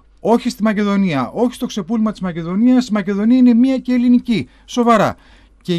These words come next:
επειδή η Μακεδονία είναι μία και ελληνική, που το πιστεύουμε όλοι ότι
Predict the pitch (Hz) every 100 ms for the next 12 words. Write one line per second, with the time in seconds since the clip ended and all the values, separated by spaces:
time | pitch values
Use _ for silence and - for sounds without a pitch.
0 | 156 - 147 233 277 247 208 190 208 190
1 | 175 185 180 165 151 147 127 - 131 123
2 | - 190 233 202 - 240 240 247 220 214
3 | 196 143 123 - - 156 151 - 147 131